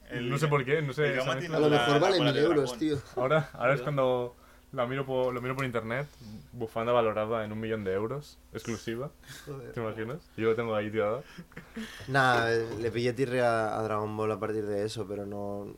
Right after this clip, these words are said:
Speaker 3: so-, no es mal anime. Sobre todo con lo que ha conseguido, inspirando a un montón de ar-, de autores de,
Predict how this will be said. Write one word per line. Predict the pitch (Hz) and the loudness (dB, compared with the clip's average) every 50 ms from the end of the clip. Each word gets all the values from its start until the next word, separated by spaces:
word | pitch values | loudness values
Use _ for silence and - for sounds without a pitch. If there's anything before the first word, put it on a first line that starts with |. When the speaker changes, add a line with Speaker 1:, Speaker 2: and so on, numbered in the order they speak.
| - - | -14 -14
Speaker 3:
so-, | - - 110 107 - | -8 -6 -6 -6 -6
no | 107 107 104 | -6 -6 -6
es | 101 | -4
mal | 107 104 101 | -2 -2 -2
anime. | 95 90 95 98 101 104 104 104 - - - - - - - - - - | -2 -4 -4 -6 -6 -6 -8 -8 -10 -16 -20 -20 -20 -20 -20 -20 -16 -8
Sobre | - 120 117 107 | -4 -2 0 2
todo | 117 120 117 | 2 0 0
con | 120 131 | 2 2
lo | 123 117 | 2 2
que | 113 | 2
ha | 110 101 | 2 0
conseguido, | 117 117 - - 107 104 101 101 110 117 113 107 | -2 -4 -4 -2 -2 -2 0 2 2 2 2 0
inspirando | 107 107 - - 104 104 101 101 104 | -2 -4 -6 -6 -6 -4 -4 -4 -4
a | 104 | -4
un | 107 | -4
montón | 107 107 107 - 110 104 101 | -4 -6 -6 -6 -8 -8 -6
de | 101 | -8
ar-, | 98 104 - | -8 -8 -10
de | - 113 107 | -10 -8 -6
autores | 104 101 95 - 104 104 104 104 101 104 98 - - - | -6 -6 -4 -4 -4 -4 -4 -4 -4 -6 -8 -12 -16 -8
de, | 117 110 107 104 101 101 101 98 98 | -4 -2 -2 -2 -2 -4 -4 -6 -8